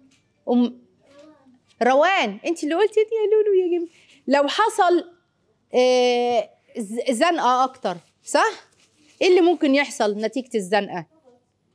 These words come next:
ضغط. أدي فكرة، ضغط. ركزوا معايا يا بنات عشان هت-، هتخليكوا تاخدوا جايزة على الموضوع ده. ولما يحصل ضغط، إيه اللي يحصل؟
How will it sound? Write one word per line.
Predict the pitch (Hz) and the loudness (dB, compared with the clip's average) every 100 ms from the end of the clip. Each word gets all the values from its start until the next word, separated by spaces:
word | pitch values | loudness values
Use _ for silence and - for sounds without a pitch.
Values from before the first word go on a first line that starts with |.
| 262 285 _ _ _ 277 302 - 285 _ _ _ - | _ _ _ _ _ -20 -20 -20 _ _ _ _ -4
ضغط. | 202 277 - - - - _ _ - | 0 0 -2 -18 -20 -20 _ _ -2
أدي | 247 254 | 0 2
فكرة، | 262 277 277 185 - 214 | 2 2 2 -4 -4 0
ضغط. | 262 - - - - - _ _ _ - | 0 0 -12 -20 -20 -20 _ _ _ -4
ركزوا | 233 311 285 302 | 0 2 2 2
معايا | 277 330 | 2 2
يا | 302 277 247 | 2 2 2
بنات | 247 294 339 | 2 2 2
عشان | 285 277 269 | 0 0 -2
هت-، | 269 233 233 | -2 -2 -4
هتخليكوا | - 247 233 320 320 | -4 -4 -2 -4 -2
تاخدوا | 302 269 254 | -2 -2 0
جايزة | 277 240 | 0 0
على | 220 | -4
الموضوع | 202 196 202 | -4 -8 -8
ده. | 180 165 _ _ _ - | -8 -14 _ _ _ -4
ولما | 254 359 349 | 0 2 2
يحصل | 339 339 - 269 | 0 0 0 0
ضغط، | 233 262 - 233 | 2 -2 -4 -2
إيه | |
اللي | 285 277 | 0 2
يحصل؟ | 262 - 240 | 0 0 -2